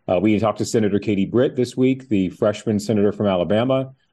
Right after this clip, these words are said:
whose sister, one of her younger sisters, was actually, uh, scheduled to go to the University of Alabama with Natalee. Um, so there's a personal connection to her in this case. Everybody in this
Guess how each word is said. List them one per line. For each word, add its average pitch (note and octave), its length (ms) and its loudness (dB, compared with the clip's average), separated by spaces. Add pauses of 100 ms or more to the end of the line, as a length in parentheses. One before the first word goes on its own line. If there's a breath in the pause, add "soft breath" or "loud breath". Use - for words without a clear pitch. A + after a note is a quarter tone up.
(100)
whose G#2 420 0
sister, C#3 480 0
one G2+ 160 0
of G2 60 -2
her G#2+ 40 2
younger G#2 300 2
sisters, A#2 420 0
was F2 140 -4
actually, F#2+ 500 0 (360)
uh, F#2 160 0
scheduled G#2+ 440 0
to G2+ 120 -2
go G#2 240 2
to B2+ 320 0
the A#2 60 0
University F#2+ 540 0
of F2 80 -2
Alabama F2+ 540 0 (180)
with B2 300 0
Natalee. C#2 540 -6 (340)
Um, D#2+ 240 -2
so F#2 140 -2
there's E2+ 200 -2
a G#2 60 -2
personal G#2 360 -2
connection F#2 600 -2
to - 140 0
her B2 240 2
in E2+ 60 -4
this E2+ 120 -6
case. D#2 220 -4
Everybody G2+ 340 2
in F#2+ 80 -2
this F2+ 220 -6